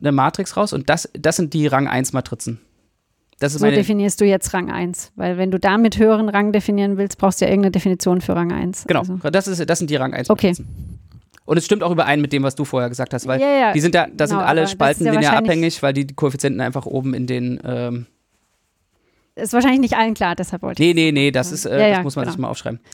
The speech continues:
Speaker 1: Und, äh, die, äh, jedenfalls, um, wir müssen jetzt abkürzen, ich weiß das. <laughs> Ich hab, ich hab's so im Gefühl, ich hab's so im Gefühl, dass es jetzt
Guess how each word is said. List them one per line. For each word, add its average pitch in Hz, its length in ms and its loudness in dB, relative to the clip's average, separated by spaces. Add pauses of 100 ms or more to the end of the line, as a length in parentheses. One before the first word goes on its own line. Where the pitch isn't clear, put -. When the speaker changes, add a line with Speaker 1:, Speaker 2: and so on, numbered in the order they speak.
(400)
Speaker 1:
Und, 175 220 2
äh, 175 160 2
die, 202 240 0 (100)
äh, 107 220 -4
jedenfalls, 175 500 0
um, 135 300 0 (440)
wir 127 260 0
müssen 135 260 -2
jetzt 123 120 -4
abkürzen, - 480 -8
ich - 120 -10
weiß 120 200 -6
das. - 200 -14
<laughs> - 60 0 (1080)
Ich - 80 2
hab, 170 100 0 (200)
ich - 80 -2
hab's 175 160 0
so 180 60 2
im 156 100 2
Gefühl, 139 240 0
ich 123 100 -2
hab's 143 100 -4
so 151 80 -2
im 135 80 -2
Gefühl, 135 220 -4
dass 127 180 -6
es 135 60 -10
jetzt 139 240 -6